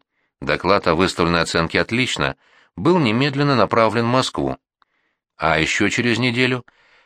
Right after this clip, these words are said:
в часть доставили материалы для формирования железнодорожных составов и обозначили срок — пять дней. Андрей сразу все понял. Он составил жесткий график.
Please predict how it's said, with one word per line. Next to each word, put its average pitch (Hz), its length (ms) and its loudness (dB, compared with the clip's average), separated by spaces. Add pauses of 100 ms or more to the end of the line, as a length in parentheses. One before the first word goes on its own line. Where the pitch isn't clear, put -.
(160)
в - 80 -20
часть 175 260 0
доставили 139 420 2
материалы 117 560 2
для 107 220 2
формирования 107 800 2
железнодорожных 113 800 0
составов 76 680 0 (240)
и 80 80 0
обозначили 139 600 0
срок — 85 440 0 (200)
пять 110 180 0
дней. 76 320 -2 (460)
Андрей 76 340 0
сразу 87 360 0
все - 180 -2
понял. 85 400 0 (440)
Он 92 140 4
составил 143 480 0
жесткий 139 360 0
график. 82 500 -2